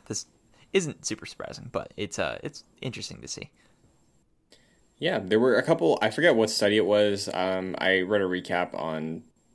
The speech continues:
Speaker 2: I think it might have been, like, Game Rant, maybe. Uh, but there were a couple interesting tidbits that Spider-Man is the most Googled superhero in the world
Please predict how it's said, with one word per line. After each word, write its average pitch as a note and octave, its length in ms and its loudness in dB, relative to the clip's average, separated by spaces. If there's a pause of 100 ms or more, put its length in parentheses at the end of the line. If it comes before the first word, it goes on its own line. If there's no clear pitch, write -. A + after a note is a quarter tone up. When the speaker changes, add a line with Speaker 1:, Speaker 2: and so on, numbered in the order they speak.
(760)
Speaker 2:
I G2 100 0
think A#2+ 260 -2
it G#2+ 40 -2
might F#2+ 100 0
have F#2+ 100 0
been, F2+ 100 -6
like, D#2 180 -4 (360)
Game F2 300 -4
Rant, E2+ 420 -6
maybe. E2+ 460 -6 (100)
Uh, D#2+ 320 -2 (460)
but F2 420 -2 (720)
there G#2 1000 6 (160)
were A#2+ 320 4
a A#2 40 0
couple B2 440 4
interesting A2 420 0
tidbits A2+ 540 2
that F#2 460 2
Spider-Man G#2+ 760 2
is F#2+ 280 -6
the F2+ 260 -2
most F2+ 420 -2
Googled G2 540 -2
superhero G#2 800 0
in F#2+ 160 -4
the F2 80 -2
world G2+ 500 0